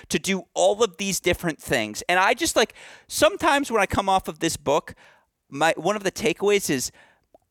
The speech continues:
I don't really know what Naomi Osaka wants in life. Like, she wants to leave a legacy, but she's not sure how she wants to do it. And by the way, I,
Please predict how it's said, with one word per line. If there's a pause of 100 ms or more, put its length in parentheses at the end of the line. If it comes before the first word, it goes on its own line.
(100)
I
don't
really
know
what
Naomi
Osaka
wants
in
life.
Like,
she
wants
to
leave
a
legacy, (260)
but
she's
not
sure
how
she
wants
to
do
it.
And
by
the
way,
I,